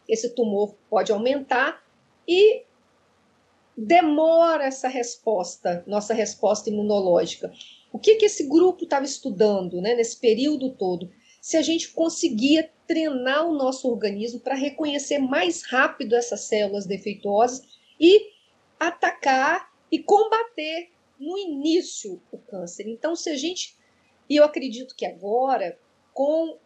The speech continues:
como eles provaram, né, que essa vacina de R N A que usa essa base, que é, que não tem, não tem problema nenhum, todos nós, é, é uma,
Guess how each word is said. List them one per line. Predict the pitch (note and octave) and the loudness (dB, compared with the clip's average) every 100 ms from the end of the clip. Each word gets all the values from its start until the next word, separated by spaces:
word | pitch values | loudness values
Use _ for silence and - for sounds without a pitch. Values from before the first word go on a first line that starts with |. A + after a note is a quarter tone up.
| _ | _
como | - D4+ | -6 -4
eles | D#4+ C#4 - _ _ _ | -4 -8 -14 _ _ _
provaram, | C4 B3 A#3 - G#3+ A#3 G#3+ G#3 G3+ | 2 4 2 -2 -2 0 0 -4 -6
né, | A3 | -10
que | A#3+ | -6
essa | C4 C4 C4 | -6 -4 -4
vacina | A#3+ A#3 - A#3 A3+ | -4 -6 -8 -6 -4
de | G3+ G#3 | -2 -2
R | G#3+ | -2
N | G3 F#3+ F#3 | -6 -6 -4
A | G#3+ G#3 - _ _ | -4 -4 -8 _ _
que | - A#3+ | -4 0
usa | C4+ D#4 D#4 G3+ G3+ - _ | 2 2 2 2 0 0 _
essa | - G#3 G#3+ | -4 -2 -2
base, | F#3+ G#3 B3 B3 A3+ F3+ E3+ - _ _ _ _ _ _ _ | -2 0 2 2 0 -6 -10 -12 _ _ _ _ _ _ _
que | - C4 | 0 6
é, | C4 C4 | 6 4
que | - | -4
não | C4+ D4 | -6 -4
tem, | D4+ D4+ - _ _ _ | -6 -8 -10 _ _ _
não | C4+ D#4+ | 2 2
tem | E4 E4+ | 2 -4
problema | E4+ D4 C4 D4+ E4+ | -2 -2 0 0 0
nenhum, | E4 E4 C4 C#4 D#4 D4+ | -2 -2 -2 0 0 -2
todos | - C4 C#4 C#4 | -2 -2 -2 -6
nós, | B3 B3 C4 D4+ E4 - - _ _ | 0 0 2 0 -2 -8 -18 _ _
é, | A3+ A#3 A3+ A3+ G#3+ G#3 G3 C3+ D3 - | 0 2 2 4 4 4 0 -4 -8 2
é | A#3+ | 2
uma, | C4 C#4 C4 A#3 | 4 0 0 -2